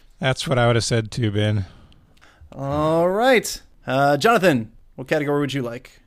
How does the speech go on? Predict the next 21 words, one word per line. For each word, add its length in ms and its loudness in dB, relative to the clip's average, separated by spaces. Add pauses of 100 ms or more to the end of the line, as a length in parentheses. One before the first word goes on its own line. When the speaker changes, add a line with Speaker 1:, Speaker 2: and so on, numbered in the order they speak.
Speaker 1:
I 540 2
will 240 -6
try 840 0
slang. 840 -2 (680)
Speaker 2:
Slang, 760 -4
and 320 -6
your 160 -2
decade 800 -2 (280)
is 220 -4
the 100 0
nineties. 640 0 (640)
"Hated 580 8
it" 380 6 (260)
was 160 0
a 80 6
popular 640 2
repeated 480 2
catchphrase 640 4
from 180 -2
the 100 2
sketch 480 0